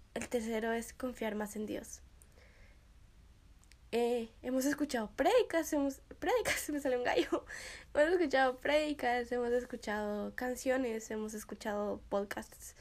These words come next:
sobre la confianza en Dios. Pero creo que ahora, igual, creo que ese punto es para mí también. <laughs> Lo siento. Y, pero voy a tener que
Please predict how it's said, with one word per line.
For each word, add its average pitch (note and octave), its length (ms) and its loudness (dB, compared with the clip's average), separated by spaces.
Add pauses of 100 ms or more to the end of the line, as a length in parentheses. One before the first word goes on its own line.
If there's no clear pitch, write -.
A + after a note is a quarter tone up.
(920)
sobre G3 680 -4
la G#3+ 140 0
confianza G3 500 -6
en G3 100 -6
Dios. G3 340 -2 (1800)
Pero A#3+ 240 4
creo B3+ 300 4
que D4 100 2
ahora, A3 480 4
igual, A3 300 4 (100)
creo A#3 220 0
que B3 60 -2
ese A#3+ 120 -2
punto A#3 260 -6
es A3+ 120 -10 (140)
para A#3 200 0
mí G3+ 140 -2
también. G#3+ 320 2
<laughs> E4+ 840 0
Lo A#3+ 120 -2
siento. - 340 -4 (720)
Y, - 140 -6
pero B3+ 540 2 (560)
voy B3 160 6
a D4+ 80 8
tener C4+ 320 4
que - 60 -18